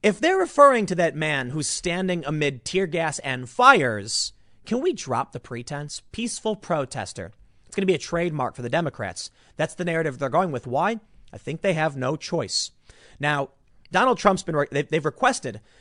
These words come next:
that he pull his federal agents, the, the, uh, D H S officers,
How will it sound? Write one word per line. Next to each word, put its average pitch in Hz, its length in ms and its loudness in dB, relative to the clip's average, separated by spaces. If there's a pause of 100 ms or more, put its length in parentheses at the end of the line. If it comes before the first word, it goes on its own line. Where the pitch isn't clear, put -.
that 160 140 0
he 160 100 -2
pull 202 300 2
his 196 160 2
federal 156 340 0
agents, 131 460 -4
the, 120 180 -10
the, 117 200 -8 (180)
uh, 101 180 -6
D 127 180 -4
H 147 180 -4
S - 360 -4
officers, 127 480 -4